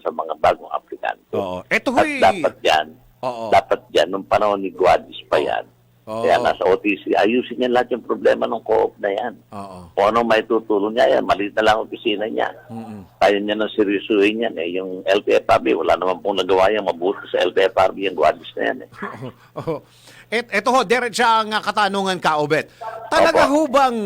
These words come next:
Speaker 2: ah, kumikita itong mga Egypt na ito? Ah, hindi ho sila nalulugi?
Speaker 1: Kumikita ho yan.
Speaker 2: Taga ng inyo po, talagang kumikita?
Speaker 1: Opo, kumikita
Speaker 2: Oo.
Speaker 1: yan.
Speaker 2: At saka bastante na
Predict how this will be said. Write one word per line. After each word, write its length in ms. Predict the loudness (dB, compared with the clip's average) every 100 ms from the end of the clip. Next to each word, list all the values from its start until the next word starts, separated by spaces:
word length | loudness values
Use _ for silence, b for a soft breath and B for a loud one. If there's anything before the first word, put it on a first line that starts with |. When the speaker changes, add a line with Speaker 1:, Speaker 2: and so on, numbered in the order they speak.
| -6 -8 -12 -2
Speaker 2:
ah, 480 | 0 2 2 0 -2
kumikita 800 | -2 0 -2 -2 -6 -2 -4 -4
itong 320 | -2 -2 0
mga 80 | -2
Egypt 360 | -4 -4 -6 -6
na 80 | -8
ito? 220 | -4 -2 -2
Ah, 320 | 0 0 0 0
hindi 240 | 0 0
ho 80 | 0
sila 240 | 0 -2
nalulugi? 560 | -2 -2 -2 -2 -4 -8 _ _ _ _ _ _ _ _ _ _ _ _ _ _ _ _ 2
Speaker 1:
Kumikita 480 | 2 2 2 2
ho 80 | 4
yan. 240 | 2 0 -8 _ _ _ _ _ _ _ _ _ _ _ _
Speaker 2:
Taga 240 | _ 0 2
ng 160 | 0
inyo 220 | -2 0 2
po, 200 | 2 0
talagang 360 | -2 0 0
kumikita? 480 | -2 -6 -6 -4 -6 -6 _ _ _ _ 2
Speaker 1:
Opo, 400 | 2 4 0 0
kumikita 440 | -4 0 0 0
Speaker 2:
Oo. 80 | -2
Speaker 1:
yan. 120 | -2 -4
Speaker 2:
At 120 | -4
saka 200 | 0 -2
bastante 640 | 0 -2 0 0 0 -2 -2
na 640 | 0 2 4 4 2